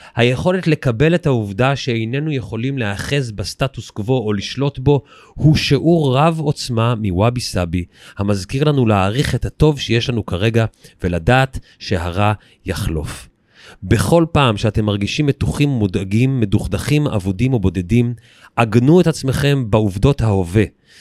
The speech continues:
שימו לב למה שקורה בתוך גופכם ולמה שמתרחש סביבכם.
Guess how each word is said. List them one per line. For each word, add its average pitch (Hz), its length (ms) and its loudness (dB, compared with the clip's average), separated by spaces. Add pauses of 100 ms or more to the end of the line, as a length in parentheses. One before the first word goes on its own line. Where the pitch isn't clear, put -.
שימו 160 400 2
לב 151 240 4
למה 117 280 2
שקורה 127 400 0
בתוך 113 360 -2
גופכם 135 560 -2 (300)
ולמה 107 280 4
שמתרחש 127 680 -2
סביבכם. 110 600 0